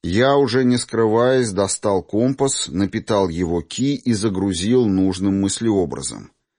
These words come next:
Маркер дернулся вперед и намертво прилип к прозрачному ободу. «Вот оно что! Это как в игре горячо-холодно. Сейчас очень горячо». «Из машины не высовывайся», — сказал я, открывая рюкзак.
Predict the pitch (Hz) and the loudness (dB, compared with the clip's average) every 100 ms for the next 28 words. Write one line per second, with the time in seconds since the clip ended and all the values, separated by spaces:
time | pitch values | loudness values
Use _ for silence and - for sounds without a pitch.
0 | _ _ _ - 87 113 113 - 104 85 | _ _ _ -4 0 2 0 0 -2 0
1 | 110 107 101 92 101 - 95 95 117 127 | 2 2 2 0 -4 -6 -4 2 2 0
2 | - 117 104 110 123 123 - 117 117 101 | 0 0 2 2 2 0 -2 -4 0 0
3 | 95 104 - - 101 87 92 90 - 98 | 2 0 -4 -4 -2 0 0 0 -2 -2
4 | 98 98 - 107 78 - - - _ _ | 0 0 0 0 0 -6 -12 -16 _ _
5 | _ - 92 113 117 104 90 87 80 - | _ -4 2 4 4 2 0 -2 -4 -6
6 | 76 55 - _ 90 113 110 107 110 110 | -8 -8 -16 _ 0 0 0 -2 -2 -2
7 | 107 107 104 107 110 104 101 95 113 110 | 0 0 2 4 4 2 0 -2 -2 -2
8 | - 104 90 90 85 64 - _ - - | 0 0 0 0 -4 -8 -12 _ -10 -6
9 | 113 90 98 104 - 90 85 - 87 87 | -2 0 0 -2 -2 0 0 0 0 0
10 | 90 - 92 62 - _ _ _ _ _ | 0 0 -4 -6 -10 _ _ _ _ _
11 | 107 107 123 123 165 170 123 113 139 147 | 0 2 2 2 2 4 4 4 2 2
12 | 156 120 95 85 - 78 73 - - - | 2 4 4 2 0 -4 -6 -8 -6 -2
13 | 87 90 90 85 101 110 - 95 87 90 | 0 2 2 2 2 0 0 0 2 2
14 | 87 90 90 85 73 65 - | 2 2 0 -2 -4 -6 -14